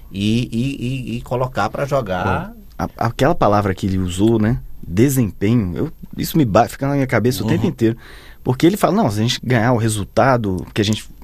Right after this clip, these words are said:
Speaker 2: ah, futebol é, é, a gente vive de resultados, mas ele fala essa, essa questão de desempenho, que não adianta você tá ganhando jogando mal,
Speaker 1: É.
Speaker 2: que era o que acontecia até ali na
Speaker 1: É.
Speaker 2: época do Dunga, né? É,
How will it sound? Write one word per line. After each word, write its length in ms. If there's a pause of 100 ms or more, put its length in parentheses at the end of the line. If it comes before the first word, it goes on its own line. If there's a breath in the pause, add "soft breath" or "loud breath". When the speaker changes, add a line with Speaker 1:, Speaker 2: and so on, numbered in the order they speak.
(120)
Speaker 2:
ah, 140
futebol 380
é, 120
é, 180 (460 loud breath)
a 80
gente 180
vive 180
de 100
resultados, 560
mas 280
ele 160
fala 220
essa, 220 (120)
essa 220
questão 220
de 160 (320 loud breath)
desempenho, 800 (400 soft breath)
que 220
não 140
adianta 240
você 100
tá 160
ganhando 320
jogando 260
mal, 280 (420 soft breath)
Speaker 1:
É. 80
Speaker 2:
que 80
era 80
o 40
que 80
acontecia 340
até 160
ali 180
na 100
Speaker 1:
É. 40
Speaker 2:
época 160
do 100
Dunga, 340
né? 140 (520 loud breath)
É, 260